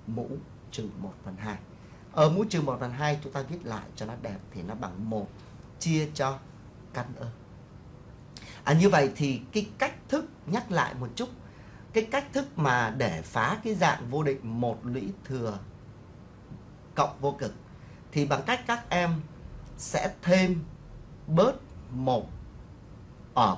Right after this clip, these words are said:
cái biểu thức Fx. Ví dụ Fx mũ Gx trong đó F tiến đến một, còn G thì tiến đến vô cực, thì các em thêm bớt một ngay ở biểu thức Fx.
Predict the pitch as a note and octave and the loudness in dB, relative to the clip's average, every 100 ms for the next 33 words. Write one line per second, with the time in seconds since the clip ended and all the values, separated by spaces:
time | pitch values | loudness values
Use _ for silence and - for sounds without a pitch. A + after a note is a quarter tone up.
0 | - F#3+ E3 G#2 - F3 - E3 - E3+ | 2 2 2 -2 -4 -6 -4 -6 -4 -6
1 | E3+ - - - - - - - - - | -6 -12 -16 -18 -18 -18 -20 -18 -18 -18
2 | - - - - A#2 F#3 A3+ E3 C3+ - | -18 -20 -18 -12 0 4 8 8 6 2
3 | G#3 - G#3+ F3+ E3 D#3+ G#3+ G3+ F3 E3+ | 0 0 0 4 4 4 0 2 2 4
4 | G#3+ G#3 - E3 D#3 C#3 D#3 - - G3+ | 2 0 -2 0 2 4 2 0 0 0
5 | A#3 - - E3 F3+ G3 C3 G#2 - - | 0 -6 -2 0 0 0 0 -2 -12 -18
6 | - - - - - - - - B2+ A2+ | -18 -18 -18 -18 -18 -18 -18 -2 0 0
7 | G#2+ D3+ D#3 C#3+ - G2 - B2+ D3 D#3 | 2 4 4 2 0 -6 -4 -4 -2 -2
8 | E3 C3 - G#2 - - - - - C#3 | -2 -2 -2 -2 -4 -18 -18 -14 0 0
9 | C3+ F#3+ F#3+ - F3 E3 D3+ - - F3 | 2 2 0 0 0 2 0 -2 2 4
10 | E3+ E3 - - F3+ A3+ - - C#3 B2+ | 4 2 -4 -2 4 4 4 -8 -2 -2
11 | A2 - A#2+ D3 D#3+ C#3+ - F#2 - E3 | -2 -6 -4 0 0 -2 -2 -4 -4 -8
12 | - D#3+ - D#3 D3+ D3+ D3+ - | -6 -8 -6 -8 -6 -6 -8 -10